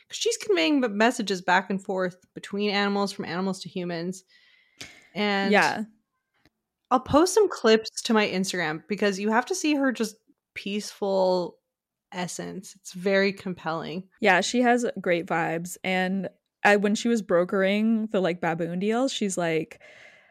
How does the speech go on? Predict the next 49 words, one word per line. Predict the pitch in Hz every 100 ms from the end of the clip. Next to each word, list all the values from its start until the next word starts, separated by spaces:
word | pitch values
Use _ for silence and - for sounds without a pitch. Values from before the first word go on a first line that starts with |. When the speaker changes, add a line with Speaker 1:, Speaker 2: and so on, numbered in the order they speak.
| _ -
Speaker 2:
"Okay, | 240 262 226
so | 214
there's | 190 202
two | - 233
troops. | 262 - 294 269 269 - -
Like, | 202 196
do | 202
you | 180
wanna | 165 233
be | 247
in | 285
a | 285
big | 294 262
troop | 294 285
or | 220
do | 185
you |
not?" | 185 214 254 233
And | 214 185 180
Paul | 175 175
was | 180
like, | 175 170
"Yeah, | 208 240
I | 233 247
do." | 208 170 160 180
And | 190
then | 190 202
she | - 190
went | 185
to |
the | 202
troops | 180 170 180 302 -
and | 185
only | 196 202
one | 175
of | 170
them | 165
was | 151 180
like, | 147 - _
"We're | - 170
taking | - 151 151
on | 131 139
new |
members." | 127 92 - 156 185
The | 175
other | 170
one | 165
was | 165 170
like, | 151